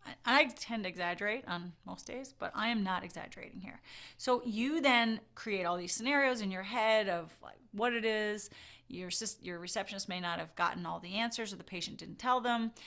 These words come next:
So now you're creating all this drama in your head over what? Pretty much nothing that you can do at that time, right? So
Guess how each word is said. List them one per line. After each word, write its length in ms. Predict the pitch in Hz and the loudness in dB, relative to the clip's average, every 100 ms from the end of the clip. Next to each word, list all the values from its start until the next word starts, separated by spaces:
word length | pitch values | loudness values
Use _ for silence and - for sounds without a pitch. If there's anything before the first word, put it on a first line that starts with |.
| - | -16
So 140 | - 208 | -10 -4
now 280 | 220 269 | 2 4
you're 180 | 285 233 | 4 2
creating 520 | - 202 185 185 175 - | -4 -6 -4 -4 -6 -2
all 320 | 202 226 240 | 4 6 6
this 240 | 208 202 - | 2 -4 -6
drama 460 | 180 180 180 175 | -4 0 0 -2
in 160 | 175 180 | -4 -6
your 120 | 175 | -6
head 280 | 170 170 165 - | -8 -8 -8 -8
over 460 | 175 165 175 165 - _ | -10 -8 -8 -10 -12 _
what? 480 | 165 165 - - - _ _ - - - _ | -10 -10 -10 -16 -18 _ _ -20 -20 -20 _
Pretty 260 | - 262 330 | -4 -2 4
much 260 | 269 240 | 2 2
nothing 380 | 196 180 180 180 | 0 -2 -2 -6
that 180 | 170 170 | -8 -8
you 140 | 165 | -10
can 180 | 160 170 | -8 -10
do 240 | 156 156 - | -8 -10 -10
at 140 | 160 | -12
that 200 | - - | -10 -12
time, 420 | - - 170 - - | -14 -12 -12 -12 -4
right? 240 | 214 294 - _ - | -2 -2 -4 _ -14
So 420 | - 220 208 185 | -2 2 2 0